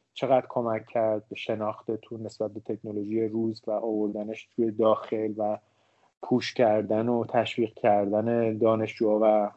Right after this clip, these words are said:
افراد نوآور و حتی حاکمیت برای اینکه مثلاً از این ماجرا یک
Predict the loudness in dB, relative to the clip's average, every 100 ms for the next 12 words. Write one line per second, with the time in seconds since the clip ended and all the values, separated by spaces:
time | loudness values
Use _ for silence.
0 | -8 -4 -2 -2 0 0 2 4 4 4
1 | 2 2 8 8 10 6 6 0 -2 6
2 | 6 6 0 0 -2 -4 -8 -8 -12 -10
3 | -10 -10 -14 _ _ _ _ _ -10 -4
4 | 4 6 8 8 4 2 -8